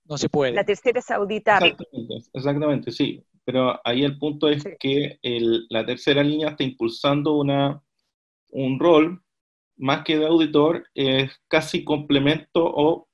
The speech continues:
Speaker 3: de, eh,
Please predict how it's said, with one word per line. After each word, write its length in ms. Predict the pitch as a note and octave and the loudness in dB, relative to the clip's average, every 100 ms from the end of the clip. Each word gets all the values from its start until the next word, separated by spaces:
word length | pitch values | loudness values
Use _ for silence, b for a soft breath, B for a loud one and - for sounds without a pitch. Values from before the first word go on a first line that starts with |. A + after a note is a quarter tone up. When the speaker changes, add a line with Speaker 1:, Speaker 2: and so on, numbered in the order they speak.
| _ _ _ _ _ _ _ | _ _ _ _ _ _ _
Speaker 3:
de, 720 | C#3 A#2+ A#2+ B2+ C3 C3 B2+ - | -8 -2 2 4 6 4 2 0
eh, 720 | A#2 A2+ A2 G#2+ G#2+ G#2 G#2 | -2 0 0 -2 -2 -4 -6